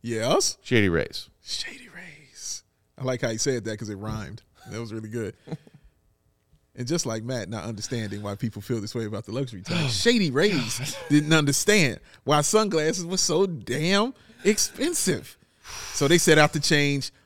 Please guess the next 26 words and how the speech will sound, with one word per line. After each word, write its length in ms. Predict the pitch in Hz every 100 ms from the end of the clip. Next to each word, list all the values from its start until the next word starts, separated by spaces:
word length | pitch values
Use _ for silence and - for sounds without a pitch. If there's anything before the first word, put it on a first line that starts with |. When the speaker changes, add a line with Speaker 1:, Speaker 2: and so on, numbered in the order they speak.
| _
Speaker 1:
all 380 | - 117 143 139
of 80 | 131
that. 580 | 131 135 123 - - - _ -
They're 100 | 147
gonna 160 | 139 120
have 100 | 117
you 140 | 120
covered, 340 | 120 127 98 82
man. 240 | 107 101 - _
Those 200 | 120 110
premium 480 | - 180 170 160 156
polarized 540 | 147 143 143 135 139
shades 480 | 139 127 131 131 131 - -
featuring 420 | - 139 143 135
those 220 | 120 107
world-class 760 | 113 131 139 143 - 139 135 - -
optical 340 | - - -
clarity, 680 | - - - - - - - _ - _ _ _ _ _
sustainable 680 | - 202 185 - 185 185 175
durability, 1040 | 175 175 - - - - - - - - - _ _ _ _ _ _ -
and 160 | 185
styles 560 | 226 - 202 214 220 208
catered 300 | - 208 196
to 160 | 214 -
everyone 480 | 196 185 175 180 170
in 140 | 160